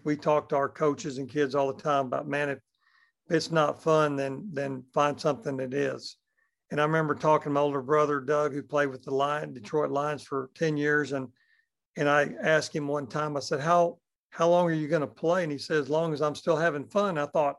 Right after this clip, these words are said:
"Well, here's a guy making, you know, big money, uh, professionally,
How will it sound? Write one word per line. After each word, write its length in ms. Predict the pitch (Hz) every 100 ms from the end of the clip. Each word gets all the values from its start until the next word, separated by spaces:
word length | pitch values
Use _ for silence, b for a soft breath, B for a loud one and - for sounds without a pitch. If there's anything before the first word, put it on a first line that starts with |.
| _ _ _ _
"Well, 100 | 139
here's 200 | 196 226
a 60 | 175
guy 280 | 160 165 156
making, 500 | 160 165 170 139 131 _ _ _ _ _ _
you 100 | 175
know, 260 | 156 139 - 147
big 220 | 180 156
money, 540 | 160 180 170 143 139 _ _ _ _ _ _ _ _ -
uh, 440 | 143 135 135 143 - _ - - _
professionally, 840 | 147 113 185 196 160 139 135 135